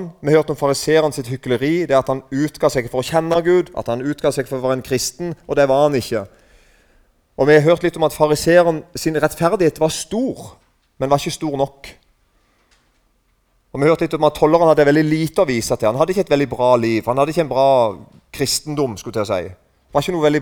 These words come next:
spesielt bra med tolleren. Men han hadde allikevel en større rettferdighet. Og tolleren går altså rettferdiggjort hjem. Så egentlig, fariseeren hadde en stor rettferdighet. Større enn de fleste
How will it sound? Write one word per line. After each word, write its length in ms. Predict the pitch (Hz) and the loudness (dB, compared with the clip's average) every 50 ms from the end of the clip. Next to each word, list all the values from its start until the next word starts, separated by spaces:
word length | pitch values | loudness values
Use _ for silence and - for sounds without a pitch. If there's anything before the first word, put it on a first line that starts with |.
| 131 - | -4 -8
spesielt 540 | - - - 139 - 143 139 135 - - - | -16 -14 -12 -6 -2 0 -2 -2 -2 -8 -12
bra 240 | - 113 123 131 139 151 151 139 | -8 -2 2 4 4 4 4 2
med 140 | 135 120 - | 0 -4 -2
tolleren. 400 | 110 107 110 117 113 110 95 95 110 - _ _ _ _ _ _ _ _ _ _ _ _ _ _ | -2 -2 -2 -2 -4 -4 -8 -12 -16 -20 _ _ _ _ _ _ _ _ _ _ _ _ _ _
Men 160 | - 127 139 151 | -4 -2 0 2
han 80 | 151 | 2
hadde 160 | 156 151 156 | 4 4 4
allikevel 380 | 156 151 151 151 - 180 165 143 | 4 4 2 0 2 2 2 2
en 100 | 143 - | 0 -2
større 480 | - - - - - 151 160 165 151 120 | -8 -10 -6 0 0 0 2 0 -2 -2
rettferdighet. 720 | 123 110 - - 117 120 117 107 92 87 87 _ - - _ _ _ _ _ _ _ _ _ _ _ _ _ - | -2 -2 -2 -2 -4 -4 -4 -8 -10 -10 -12 _ -20 -20 _ _ _ _ _ _ _ _ _ _ _ _ _ -12
Og 80 | - - | -8 -4
tolleren 400 | - 127 123 135 139 139 131 123 | -2 0 2 2 2 2 0 0
går 160 | 127 123 120 | 0 0 0
altså 240 | 117 113 - 120 110 | 0 0 -2 -4 -4
rettferdiggjort 1120 | 113 110 - - - - - 123 131 143 147 131 123 113 104 98 98 90 - - - - - - | -4 -6 -10 -12 -12 -6 -2 -2 -2 -2 -4 -6 -6 -6 -6 -6 -8 -10 -10 -14 -20 -14 -8 -6
hjem. 340 | 107 107 101 90 82 71 85 87 _ _ _ _ _ _ _ _ _ _ _ _ _ _ _ _ _ _ _ _ - _ _ _ | -4 -4 -4 -6 -10 -14 -18 -20 _ _ _ _ _ _ _ _ _ _ _ _ _ _ _ _ _ _ _ _ -20 _ _ _
Så 160 | _ - 160 151 | _ 0 4 4
egentlig, 320 | 147 165 180 196 - 170 | 4 4 2 0 -4 -2
fariseeren 560 | - 147 143 143 - 175 175 196 208 208 180 | 0 0 -2 0 2 2 4 4 4 4 4
hadde 140 | 151 143 139 127 113 | 2 2 2 2 -2
en 60 | - - | -6 -6
stor 540 | - - - - - 202 220 240 247 202 | -6 -6 -6 -6 -4 -4 -2 0 2 2
rettferdighet. 720 | 185 151 - 151 151 180 175 160 113 95 90 - - - - _ _ _ _ _ _ _ _ _ _ _ _ _ _ _ _ _ _ _ _ _ _ _ - | 2 2 2 2 2 2 0 -2 -2 -2 -4 -8 -12 -20 -20 _ _ _ _ _ _ _ _ _ _ _ _ _ _ _ _ _ _ _ _ _ _ _ -14
Større 460 | - - - - 147 156 175 185 196 | -12 -10 -2 2 2 2 2 2 0
enn 80 | 196 170 | 0 0
de 20 | |
fleste 240 | 147 - 151 151 - | 2 0 0 2 2